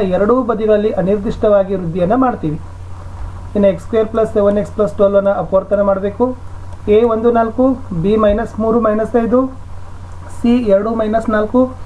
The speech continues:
ಮತ್ತೆ ಡಿ ಮೈನಸ್ ನಾಲ್ಕು, ಮೂರು. ಈ ಬಿಂದುಗಳ ನಿರ್ದೇಶಾಂಕಗಳ ಚಿಹ್ನೆಗಳನ್ನ ಗಮನಿಸಿ ಆ ಬಿಂದುಗಳು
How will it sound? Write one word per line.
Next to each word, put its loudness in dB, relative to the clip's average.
ಮತ್ತೆ 2
ಡಿ 2
ಮೈನಸ್ 2
ನಾಲ್ಕು, 0
ಮೂರು. 2
ಈ 0
ಬಿಂದುಗಳ 4
ನಿರ್ದೇಶಾಂಕಗಳ 0
ಚಿಹ್ನೆಗಳನ್ನ 0
ಗಮನಿಸಿ 0
ಆ 2
ಬಿಂದುಗಳು 0